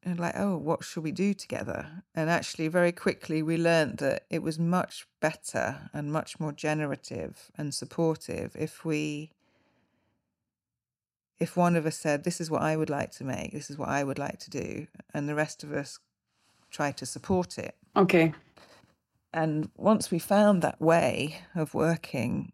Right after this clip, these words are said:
Speaker 1: we made so much.
Speaker 2: Hmm.
Speaker 1: So I made this film that I've just talked about with these two friends of mine, and Tony,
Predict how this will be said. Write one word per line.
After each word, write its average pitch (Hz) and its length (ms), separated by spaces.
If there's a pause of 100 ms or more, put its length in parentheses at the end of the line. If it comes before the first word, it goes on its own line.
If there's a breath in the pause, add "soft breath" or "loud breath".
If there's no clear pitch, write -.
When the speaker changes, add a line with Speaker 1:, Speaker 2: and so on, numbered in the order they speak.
Speaker 1:
we 160 280
made 156 440
so 156 360
much. - 440 (600)
Speaker 2:
Hmm. 170 800 (540 loud breath)
Speaker 1:
So 170 260
I 170 120
made 160 240
this 151 160
film 180 300
that 165 140
I've 151 80
just - 200
talked - 300
about 151 320
with 156 140
these 156 180
two - 240
friends 151 380
of - 100
mine, 147 460 (680 soft breath)
and 147 500
Tony, 147 960